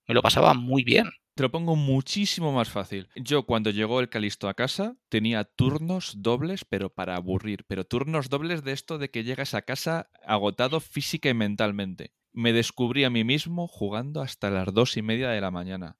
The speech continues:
Speaker 2: Me descubrí a mí mismo el domingo, levantarme a las, a las siete de la mañana,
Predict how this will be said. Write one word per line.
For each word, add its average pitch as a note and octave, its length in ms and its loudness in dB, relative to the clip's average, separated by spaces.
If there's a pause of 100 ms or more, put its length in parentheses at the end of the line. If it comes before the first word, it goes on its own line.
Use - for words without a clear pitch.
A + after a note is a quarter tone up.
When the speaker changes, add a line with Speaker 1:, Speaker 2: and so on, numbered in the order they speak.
(220)
Speaker 2:
Me G#2+ 160 -6
descubrí G#2+ 380 -2
a - 20 4
mí D3 120 2
mismo D#3 520 -4
el G#2 200 -6
domingo, D3 580 -4 (380)
levantarme A#2 600 0
a C#3 40 4
las, A2+ 320 0
a A2+ 140 -2
las G2+ 260 0
siete B2+ 220 -4
de A#2+ 60 2
la A2+ 100 2
mañana, C3 560 -4